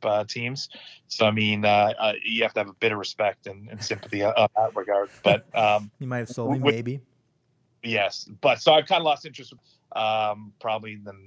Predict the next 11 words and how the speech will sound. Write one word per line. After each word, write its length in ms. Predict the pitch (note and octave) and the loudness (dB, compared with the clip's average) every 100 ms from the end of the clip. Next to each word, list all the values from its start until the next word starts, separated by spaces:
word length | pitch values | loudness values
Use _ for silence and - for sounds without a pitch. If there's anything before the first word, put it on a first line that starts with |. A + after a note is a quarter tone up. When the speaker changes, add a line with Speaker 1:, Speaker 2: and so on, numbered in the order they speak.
| G2 G2 | -20 -14
Speaker 1:
mid, 300 | G#2+ A#2+ B2 - _ _ _ _ _ | -12 -10 -10 -12 _ _ _ _ _
probably, 220 | A#2 A2 G#2+ | 2 2 0
like, 120 | - - | -6 -12
two 140 | - | -8
thousand 380 | A2+ G#2+ G#2 G2+ | -2 0 0 -6
five, 340 | G2 G#2+ G#2 G#2+ | -4 -2 -2 -2
two 100 | A2 | -4
thousand 360 | G#2+ G2+ G#2 | -2 -2 -4
six. 500 | - G#2+ C3 - - - | -10 -6 -6 -8 -12 -12
And 140 | G2+ | -2
then 340 | G#2 G#2 G2+ | 0 0 -2